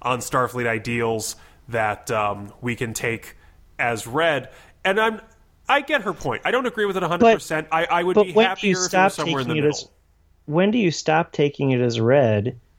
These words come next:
Speaker 2: when, like, thirty-five out of forty-five minutes seem roughly contradictory to it? You know,
Speaker 1: No, and, and
Speaker 2: how
Speaker 1: I,
Speaker 2: many ep-,
Speaker 1: I,
Speaker 2: how
Speaker 1: I
Speaker 2: many episodes does it take before you're like, "Huh, these people just don't believe that stuff anymore"?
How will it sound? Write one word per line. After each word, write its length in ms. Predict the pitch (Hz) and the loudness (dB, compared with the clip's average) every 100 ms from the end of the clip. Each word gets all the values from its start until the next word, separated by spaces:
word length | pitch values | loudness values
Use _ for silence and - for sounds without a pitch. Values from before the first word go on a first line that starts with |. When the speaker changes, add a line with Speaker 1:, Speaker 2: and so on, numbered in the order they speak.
| - | -4
Speaker 2:
when, 520 | 113 117 117 113 110 - _ _ _ _ _ - | 2 4 4 2 0 -4 _ _ _ _ _ 2
like, 280 | 117 113 _ _ | 2 2 _ _
thirty-five 800 | - 139 135 131 - 123 123 123 | 0 4 4 2 4 4 4 4
out 140 | 117 | 2
of 100 | 113 | 2
forty-five 640 | - 120 120 117 117 113 | 2 2 2 2 2 2
minutes 520 | 117 113 110 - - - _ _ _ _ | 2 0 0 -4 -8 -10 _ _ _ _
seem 500 | - - - 131 123 | -6 -2 2 4 4
roughly 380 | 104 120 117 120 | 4 2 0 -4
contradictory 840 | 113 - 113 113 104 101 - 107 98 | -2 -2 -2 0 0 0 0 -2 -2
to 240 | - 101 | -2 -2
it? 200 | 92 92 - _ _ - | -2 -4 -10 _ _ -4
You 60 | 113 | 2
know, 140 | 113 | 2
Speaker 1:
No, 80 | 117 | 0
and, 100 | - | -6
and 100 | 233 | -6
Speaker 2:
how 160 | 233 147 | 0 2
Speaker 1:
I, 40 | |
Speaker 2:
many 200 | 170 170 147 | 4 4 4
ep-, 120 | - _ _ _ - | 2 _ _ _ -14
Speaker 1:
I, 100 | - | -4
Speaker 2:
how 80 | - | 2
Speaker 1:
I 40 | |
Speaker 2:
many 180 | 190 180 | 4 4
episodes 360 | 165 - 180 165 | 4 2 0 2
does 140 | 156 | 0
it 120 | 135 - | 0 0
take 260 | 160 156 | 2 2
before 240 | 139 - 131 | 0 0 2
you're 100 | 123 | 4
like, 200 | 117 117 | 2 0
"Huh, 420 | - 175 139 98 - _ _ _ _ _ _ _ | -2 2 2 0 -8 _ _ _ _ _ _ _
these 180 | - 147 | 0 0
people 240 | - 165 143 | 2 0 2
just 160 | 135 | 2
don't 160 | 139 120 | 2 2
believe 360 | 117 123 147 | 2 2 2
that 200 | 123 104 | 2 -2
stuff 380 | - - 107 98 | -2 -2 -2 -2
anymore"? 520 | 104 101 95 92 - | -2 0 0 -2 -4